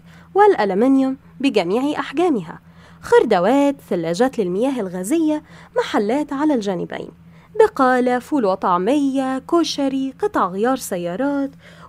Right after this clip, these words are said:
ورش دوكو، ميكانيكية، عجلاتية، كهربائية، مقاه، وحدات متنقلة من كل هذه المحلات في فتارين يحملها باعة سريحة.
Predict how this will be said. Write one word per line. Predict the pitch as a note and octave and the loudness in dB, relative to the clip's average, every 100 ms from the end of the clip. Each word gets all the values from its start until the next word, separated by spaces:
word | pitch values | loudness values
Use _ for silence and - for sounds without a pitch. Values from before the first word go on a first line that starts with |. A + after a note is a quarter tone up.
| - | 0
ورش | G4 D4 A3 - | 2 2 0 -4
دوكو، | G3 D#4 D#4 D4+ C#4+ | 2 4 4 2 0
ميكانيكية، | C#4 D4+ D4+ C4+ A3 - D#4+ C#4 C#4 | 0 0 0 -2 -2 0 0 0 0
عجلاتية، | C#4 C4+ D4+ D4 B3 G3+ G3+ D#4+ D4 C#4 C#4 | 0 -2 -2 0 0 0 0 -2 0 0 -2
كهربائية، | C4+ F#4+ E4+ A3 F#3+ - E4 C#4+ D4 C#4+ - - - | -2 -4 -2 -2 -4 -2 -2 -2 -4 -6 -14 -18 2
مقاه، | F4+ F#4 - E4 D#4+ D4+ - - - - | 4 4 4 4 2 0 -6 -20 -12 -4
وحدات | D4 C#4 D4 D4 B3 | -4 0 -2 -2 -4
متنقلة | G#3+ G3 E3 - E4 D#4 | -6 -6 -8 -2 0 2
من | D4 D#4+ | 0 -2
كل | - B4+ A#4+ B3 | -2 0 2 2
هذه | G#3 F#3 C#4 | 0 0 -2
المحلات | A3 F3+ - A3+ E4 E4+ - - - - | -2 -4 -4 0 0 0 -6 -20 -20 2
في | - A4+ | 10 10
فتارين | D4+ C#4 G#3 G3 D4+ C#4+ A#3+ | 10 4 2 2 2 2 0
يحملها | F#3 F3 - F#4 D4+ G#3 E3+ | 0 -2 2 2 2 -2 -4
باعة | G#3 D4+ C#4+ | -2 0 -2
سريحة. | C#4 D#4 F#3+ E3+ - - | -4 -6 -6 -10 -14 -16